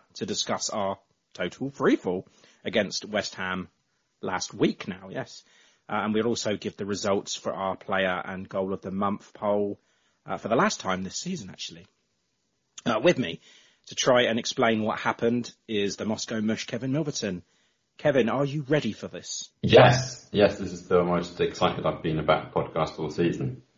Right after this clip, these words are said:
Speaker 1: Yeah, hence why we left it so long to do this. <laughs>
Speaker 2: Uh, yeah,
Speaker 1: We're
Speaker 2: we just
Speaker 1: hoping
Speaker 2: want to
Speaker 1: that, you know,
Speaker 2: savor the moment.
Speaker 1: Yeah, once,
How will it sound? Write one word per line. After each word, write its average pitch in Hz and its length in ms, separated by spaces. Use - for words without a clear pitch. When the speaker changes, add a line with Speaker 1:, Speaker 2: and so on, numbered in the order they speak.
Speaker 1:
Yeah, 127 380
hence 127 220
why 120 80
we 113 100
left 131 240
it - 80
so 117 160
long 120 220
to - 100
do 214 180
this. - 580
<laughs> - 40
Speaker 2:
Uh, 92 240
yeah, 120 300
Speaker 1:
We're - 60
Speaker 2:
we - 60
just 160 160
Speaker 1:
hoping - 160
Speaker 2:
want 139 80
to 135 60
Speaker 1:
that, 131 180
you 131 100
know, 104 200
Speaker 2:
savor 104 320
the 73 80
moment. 95 440
Speaker 1:
Yeah, 131 460
once, - 580